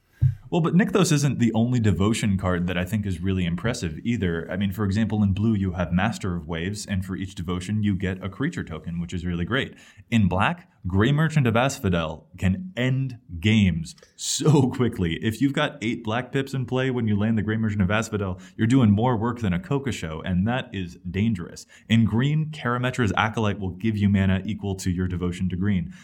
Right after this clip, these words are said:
Just little things like that are a really great way to take advantage of being in a monocolor deck, because you're counting up all of those colored pips, and then they do a bunch of work for you.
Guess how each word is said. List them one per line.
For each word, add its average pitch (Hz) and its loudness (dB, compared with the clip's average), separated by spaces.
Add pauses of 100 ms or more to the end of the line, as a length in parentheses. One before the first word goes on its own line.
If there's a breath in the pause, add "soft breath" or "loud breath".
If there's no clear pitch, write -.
Just 156 -2
little 170 2
things 139 -2
like 95 -2
that 110 0
are 98 -2
a 98 -2
really 107 2
great 98 -2
way 87 -4 (160 soft breath)
to 95 -6
take 95 -2
advantage 104 4
of 98 0
being 95 4
in 92 0
a 90 0
monocolor 92 -2
deck, - -2
because 87 -8
you're 82 -10
counting 90 -6
up 95 -2
all 92 -4
of 101 -4
those 98 -2
colored 104 -2
pips, 147 -6
and 196 2
then 98 2
they - 4
do 104 2
a 87 0
bunch 95 2
of 101 -6
work 76 -14
for - -18
you. - -20